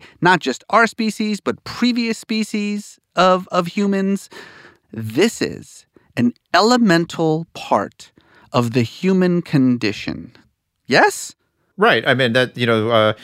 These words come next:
Speaker 2: that's why I wrote the book, Why God Won't Go Away, you know, that, that it's
Speaker 1: So
Speaker 2: something
Speaker 1: we are
Speaker 2: that is so
Speaker 1: spiritual beings. We are just spiritual beings.
Speaker 2: It's something that's a part of us. Yes, exactly. Now, you know, again, you can get into the why, and obviously if you're religious, you'd say, "Well,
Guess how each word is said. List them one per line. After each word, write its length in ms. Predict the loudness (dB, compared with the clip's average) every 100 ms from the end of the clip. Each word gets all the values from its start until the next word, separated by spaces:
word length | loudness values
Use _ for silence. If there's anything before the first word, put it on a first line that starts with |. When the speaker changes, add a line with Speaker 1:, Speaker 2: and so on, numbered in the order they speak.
| -20 -20 _
Speaker 2:
that's 280 | 0 0 2
why 400 | 4 4 2 0 0
I 80 | 2
wrote 200 | 2 0
the 80 |
book, 220 | 0 0 2
Why 120 | 0
God 240 | 2 2
Won't 200 | 2 0 2
Go 180 | 2
Away, 320 | 4 2 0 -2
you 100 | 0
know, 180 | 2 2
that, 400 | 2 2 0 -2
that 180 | 0 0
it's 180 | 0 0
Speaker 1:
So 120 | 0
Speaker 2:
something 120 | 2
Speaker 1:
we 120 | 4
are 100 | 4
Speaker 2:
that 80 | 2
is 80 | 0
so 80 | 2
Speaker 1:
spiritual 280 | 4 2
beings. 340 | 0 -2 -4 -4
We 100 | -4
are 80 | -4
just 240 | -6 -10
spiritual 480 | -10 -4 -4 -2 -4
beings. 500 | -2 -4 -6 -16 _ _
Speaker 2:
It's 180 | -4 -2
something 300 | 0 0 -2
that's 140 | -2
a 60 | -4
part 220 | 0 2
of 140 | 2 0
us. 200 | -6 -6
Yes, 280 | -6 -6 -8
exactly. 500 | -6 -6 -8 -12 -14 _ _
Now, 300 | -2 0 0
you 100 | 0
know, 100 | 0
again, 320 | 2 2 2 -2
you 100 | -4
can 140 | 0
get 140 | 4 4
into 160 | 2
the 100 | 2
why, 320 | 2 4 4 4
and 280 | 4 0
obviously 420 | -2 -2 -2 -2 -2
if 80 |
you're 140 | 0 2
religious, 500 | 4 4 4 2 0
you'd 120 | 0
say, 100 | 2
"Well, 260 | 4 2